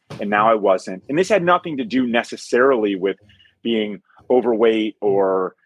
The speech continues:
you know, weak or anything like that. It had to do with kind of a sense of belonging. How do I translate where I can, where I came from with, with this country that I love, that I wanna be a productive citizen in?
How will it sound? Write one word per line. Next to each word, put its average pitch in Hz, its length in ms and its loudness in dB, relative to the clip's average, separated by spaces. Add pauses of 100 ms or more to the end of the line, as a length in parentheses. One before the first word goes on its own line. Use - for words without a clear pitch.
you 107 80 -12
know, 92 260 -6 (240)
weak 117 500 -2 (100)
or 113 140 2
anything 113 320 -4
like 98 200 -4
that. 131 200 4
It 107 80 -10
had 127 240 0
to 110 60 -14
do 123 260 -4
with 117 220 -4
kind 117 220 -8
of 92 140 -12
a - 40 -14
sense - 280 -4
of 117 140 -4
belonging. 101 560 0 (100)
How 135 60 2
do 131 120 0
I 107 60 2
translate 120 800 -2 (400)
where 117 220 2
I 107 80 2
can, 135 320 -6
where 113 240 0
I 98 60 0
came 151 300 -4
from 98 400 -2 (240)
with, 107 280 0
with 107 240 -4
this - 160 -4
country 127 380 -2
that 107 120 0
I 101 80 4
love, 107 340 2
that 104 100 0
I 95 40 2
wanna 104 280 0
be 101 140 -6
a 87 100 -8 (120)
productive 107 480 -4
citizen 151 400 -2
in? 107 240 -4